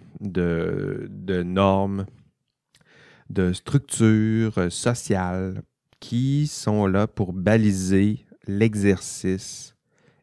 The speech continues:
et le rôle, donc l'exercice des professionnels et le rôle de ces professionnels.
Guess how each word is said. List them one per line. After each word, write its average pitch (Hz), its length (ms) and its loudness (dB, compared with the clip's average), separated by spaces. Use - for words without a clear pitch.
et 113 300 6
le 101 120 8
rôle, 98 500 2
donc 90 180 -12
l'exercice 113 720 -6
des 123 120 0
professionnels 117 720 -4
et 123 140 6
le 117 140 8
rôle 113 440 4
de 101 140 2
ces 104 180 -2
professionnels. 95 720 -4